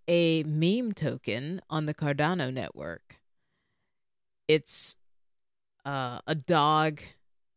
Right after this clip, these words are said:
meme token, and it, its, um, emoji or its, um, avatar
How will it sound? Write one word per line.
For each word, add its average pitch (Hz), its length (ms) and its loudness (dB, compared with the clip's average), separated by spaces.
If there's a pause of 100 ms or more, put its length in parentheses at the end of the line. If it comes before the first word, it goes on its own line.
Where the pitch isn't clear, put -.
(100)
meme 151 460 2
token, 151 560 0
and 143 280 -4
it, 147 180 0 (460)
its, - 300 -4
um, 139 640 -4 (1040)
emoji 160 640 2
or 117 160 -2
its, - 340 -4 (120)
um, 131 640 -6 (1700)
avatar 151 720 2